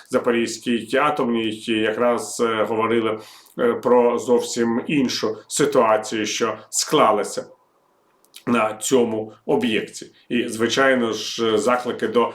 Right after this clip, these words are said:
демілітаризації станції, до розміщення на її території миротворців Організації Об'єднаних Націй є досить доречними. Однак ясно, що Російська Федерація, вона ніколи не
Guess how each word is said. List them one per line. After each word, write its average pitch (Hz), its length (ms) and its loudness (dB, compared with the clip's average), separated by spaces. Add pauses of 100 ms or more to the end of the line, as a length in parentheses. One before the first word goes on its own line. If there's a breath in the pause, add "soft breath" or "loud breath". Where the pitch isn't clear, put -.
(140)
демілітаризації 117 1200 0 (300 loud breath)
станції, 98 520 -2
до 110 100 0
розміщення 107 760 -2
на 107 140 0
її 110 160 0
території 107 520 0
миротворців 104 560 -2
Організації 104 520 -4
Об'єднаних 107 420 -2
Націй 143 300 -2
є 110 140 -2
досить 110 360 -4
доречними. 104 580 0
Однак 113 240 -4
ясно, 123 220 -2
що 113 220 -2
Російська 123 760 -2
Федерація, 98 540 -4
вона 104 220 -2 (340 loud breath)
ніколи 123 380 2
не 110 260 -6